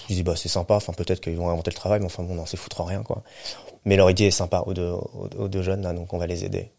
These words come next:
En gros, c'était plus, je pense, pour nous aider et avoir cette bienveillance autour de nous. Puis je pense que c'était un projet qui, voilà, c'est exactement ce que tu, on se disait tout à l'heure en, en off. Je pense que c'était des gens, ce type d'investisseurs que ça les dérangeait pas de nous avoir tous les soirs au téléphone.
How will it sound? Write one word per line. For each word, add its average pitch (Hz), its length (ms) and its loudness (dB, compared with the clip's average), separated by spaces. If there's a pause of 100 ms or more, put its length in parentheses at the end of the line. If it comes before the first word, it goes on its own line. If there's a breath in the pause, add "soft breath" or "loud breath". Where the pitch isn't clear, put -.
(120)
En 90 140 -6
gros, 90 120 -2
c'était 92 140 -6
plus, 90 120 -4
je - 60 0
pense, 87 140 -6
pour - 180 -8
nous 87 200 -4
aider 87 400 0
et 85 60 0
avoir 80 180 -8
cette - 160 -4
bienveillance 87 500 -2
autour 90 400 -8
de 87 80 -2
nous. 92 260 -2
Puis - 120 -12
je - 40 -16
pense - 120 -4
que - 60 -10
c'était - 120 -4
un 80 80 -4
projet 85 380 -4
qui, - 240 -10 (360 loud breath)
voilà, 98 140 4
c'est 117 120 6
exactement 131 140 4
ce - 60 0
que 113 80 0
tu, 98 140 -4
on 95 80 0
se 90 40 -4
disait 95 200 2
tout - 120 0
à 101 60 6
l'heure 98 200 4
en, 92 180 2 (300 loud breath)
en 98 140 6
off. 123 280 10 (200 loud breath)
Je - 60 -10
pense 104 160 4
que - 100 0
c'était 98 380 4
des 95 120 4
gens, 98 180 2
ce - 120 -2
type 117 140 2
d'investisseurs 110 560 6
que - 80 -4
ça 110 120 6
les 101 100 6
dérangeait 98 320 8
pas 110 120 6
de 110 60 4
nous 98 60 4
avoir 92 140 4
tous - 100 -4
les 95 80 2
soirs 95 160 6
au 92 60 2
téléphone. 90 400 -2